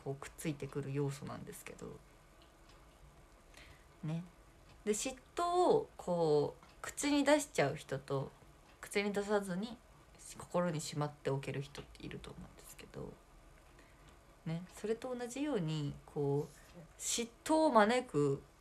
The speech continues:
ことをあまり言わないことをおすすめします。<laughs> そう。だからラジオとかでお便りを読まれたは別-、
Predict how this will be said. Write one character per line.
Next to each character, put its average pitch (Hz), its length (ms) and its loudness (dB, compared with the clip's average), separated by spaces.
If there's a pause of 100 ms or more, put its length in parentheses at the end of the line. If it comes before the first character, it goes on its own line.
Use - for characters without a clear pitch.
(260)
こ - 160 -20
と 165 120 0
を 135 320 -2 (1300)
あ 170 60 -2
ま 165 160 2
り 160 120 -2
言 151 80 -2
わ 156 120 0
な 156 140 0
い 143 100 -4 (2000)
こ - 140 -12
と 147 120 0
を - 180 -8 (1500)
お 147 60 -12
す 151 140 -6
す - 200 -6
め 156 60 -12
し - 200 -16
ま - 80 -20
す。 - 40 -20 (960)
<laughs> 196 40 2 (2500)
そ - 80 -16
う。 - 20 -18 (560)
だ 226 80 4
か 226 60 10
ら 302 100 10
ラ 494 160 12
ジ 370 100 6
オ 247 100 6
と 170 120 2
か 135 180 -2
で 147 220 0
お - 80 -4
便 262 300 4
り 180 100 2
を 151 100 6
読 147 180 0
ま 165 180 0
れ 208 100 0
た 151 220 -4
は 131 140 -4
別-、 - 180 -12